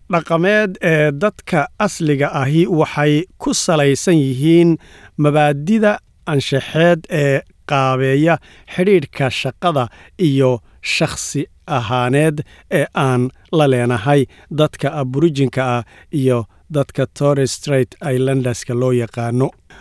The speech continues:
Waa muhiim in la kobciyo xidhiidhkani sababtoo ah waa Australiaanka ugu horreeyey. Dadka Aboriginka iyo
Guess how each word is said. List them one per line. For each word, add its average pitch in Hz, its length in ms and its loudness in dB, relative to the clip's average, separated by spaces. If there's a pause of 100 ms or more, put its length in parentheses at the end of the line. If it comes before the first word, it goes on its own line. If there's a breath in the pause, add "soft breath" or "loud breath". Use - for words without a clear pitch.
(160 loud breath)
Waa 202 160 2
muhiim 254 300 0
in 262 100 2
la 214 80 4
kobciyo 180 560 2
xidhiidhkani 156 760 2
sababtoo 165 680 0
ah 147 200 2 (340 loud breath)
waa 147 400 0
Australiaanka 156 960 0
ugu 170 240 0
horreeyey. 135 640 2 (580 loud breath)
Dadka 214 300 0
Aboriginka 165 1000 0
iyo 170 440 2